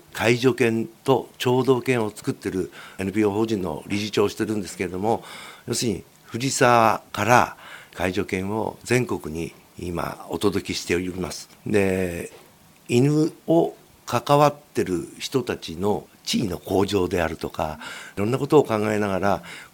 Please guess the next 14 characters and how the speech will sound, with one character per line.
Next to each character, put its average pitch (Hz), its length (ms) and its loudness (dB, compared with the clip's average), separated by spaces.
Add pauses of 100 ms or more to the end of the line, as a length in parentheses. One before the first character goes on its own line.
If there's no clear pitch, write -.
そ 135 200 2
の 156 280 6 (220)
エ 117 80 2
ヌ 139 100 6
ピ 160 160 -2
ー 175 80 12
オ 170 60 12
ー - 20 8
法 170 100 8
人 131 120 2
の 95 100 0
名 92 120 2
前 107 220 4
が 107 320 4